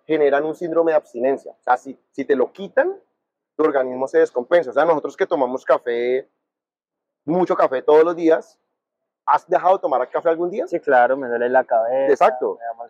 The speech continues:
Speaker 2: sueño.
Speaker 1: Exacto. Entonces, ahí estás en un síndrome de abstinencia de cafeína.
Speaker 2: Claro.
Speaker 1: La cafeína no te produce así el, un hartísimo placer, o sea, no es que, uh, estemos enloquecidos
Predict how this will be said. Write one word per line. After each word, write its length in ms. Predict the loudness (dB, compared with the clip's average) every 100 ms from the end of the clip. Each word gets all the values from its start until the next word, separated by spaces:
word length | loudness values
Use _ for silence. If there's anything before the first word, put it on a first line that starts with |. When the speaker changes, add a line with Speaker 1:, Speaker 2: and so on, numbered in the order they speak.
| _
Speaker 2:
sueño. 420 | -10 -10 -16 -20 -6
Speaker 1:
Exacto. 500 | 0 2 0 -4 -10
Entonces, 300 | -4 0 2
ahí 160 | 2 0
estás 240 | 0 -2
en 80 | -2
un 80 | -6
síndrome 280 | -4 -2 -2
de 20 |
abstinencia 400 | -2 -4 0 0
de 60 | 0
cafeína. 400 | -2 -2 -2 0
Speaker 2:
Claro. 200 | -2 -4 _ _ _ _
Speaker 1:
La 140 | -2 0
cafeína 340 | 0 -2 -2
no 100 | -2
te 120 | -4
produce 400 | -4 -2 -2 0
así 240 | -2 0 -4
el, 180 | -4 -8 _ _
un 680 | -8 -6 -4 -4 -2 0 2
hartísimo 600 | 0 -4 -14 -4 -4 -2
placer, 420 | -6 0 2 2
o 60 |
sea, 180 | 2 -4
no 100 | -4
es 120 | -6
que, 80 | -4
uh, 160 | -4 -4
estemos 360 | -6 -8 -6
enloquecidos 840 | -4 -2 -2 -4 -12 -8 -6 -6